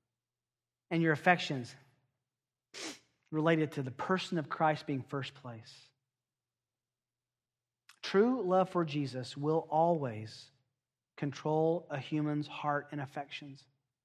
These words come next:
Listen, if we truly love him, because, because we truly know him, our affections, as Edwards called them, our heart and our,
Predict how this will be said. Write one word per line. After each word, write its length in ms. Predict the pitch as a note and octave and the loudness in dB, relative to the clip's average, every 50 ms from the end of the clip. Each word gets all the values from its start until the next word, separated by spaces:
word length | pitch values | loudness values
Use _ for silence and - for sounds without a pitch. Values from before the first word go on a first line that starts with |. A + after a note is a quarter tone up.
| _ _ _ _ _ _ _ _ _ _ _ _ _ _ _ _ - | _ _ _ _ _ _ _ _ _ _ _ _ _ _ _ _ -8
Listen, 320 | E3 - - - A#2+ A2+ - _ | -6 -6 -6 -10 -10 -10 -12 _
if 180 | - C#3 C3 - - | -10 -10 -8 -6 -4
we 160 | D3 C3+ B2+ | -6 -6 -6
truly 640 | - - - - E3 F#3+ G3+ G3 G#3 G#3+ A3 G3+ - _ _ _ _ _ | -8 -14 -12 -8 -6 -6 -4 -4 -4 -4 -4 -6 -10 _ _ _ _ _
love 320 | D3 D3+ C#3+ C#3+ C3+ C3 | -2 -2 0 0 -2 -4
him, 380 | - - - - C#3+ C3+ B2 A#2+ | -10 -14 -10 -6 -4 -4 -4 -4
because, 520 | B2 B2+ B2 F#3+ G3+ E3+ C#3 C3+ D3 - - - - _ _ _ _ _ _ _ _ _ _ _ _ _ | -6 -4 0 2 2 4 2 2 -2 -8 -14 -20 -20 _ _ _ _ _ _ _ _ _ _ _ _ _
because 220 | - - F#3+ F#3 F3+ | -2 0 2 4 6
we 140 | F3 E3+ E3 | 4 4 2
truly 360 | - - F3 F3 F3 E3+ E3 | 4 2 4 6 6 6 6
know 260 | D#3+ D#3+ D#3+ D3+ C3+ | 4 2 0 0 -2
him, 460 | A2+ G#2 A#2+ D3+ E3 F#3 G#3+ A#3+ B3+ B3+ A#3+ - - - - _ _ _ _ _ _ _ _ _ _ _ _ _ _ _ _ _ _ _ | -4 -2 2 4 6 6 8 8 6 6 4 2 -6 -16 -20 _ _ _ _ _ _ _ _ _ _ _ _ _ _ _ _ _ _ _
our 200 | E3 E3 - - - F#3 | 4 4 4 2 4 4
affections, 1000 | F#3 F3+ F3 - - - G#3+ G3+ - - - - - E3 C#3+ C3+ C3+ C3+ B2 C3+ C3+ | 4 6 4 2 -2 0 0 0 0 -2 -4 -4 -2 -2 -2 -2 -2 -4 -6 -6 -6
as 220 | D3+ D3 B2+ - C3+ | -4 -4 -4 -4 -6
Edwards 360 | D3+ D3 C3+ C#3 C#3+ C3 - | -6 -6 -4 -6 -8 -8 -8
called 220 | - - C#3 C3 B2+ | -8 -6 -6 -4 -4
them, 60 | B2+ | -4
our 80 | B2 | -4
heart 560 | - - - - - F3+ G3 G#3 G3+ - - - | -4 -4 -4 0 8 10 10 10 10 8 0 0
and 100 | D#3+ D3+ | 2 4
our, 200 | C#3+ C#3+ C3 | 4 4 4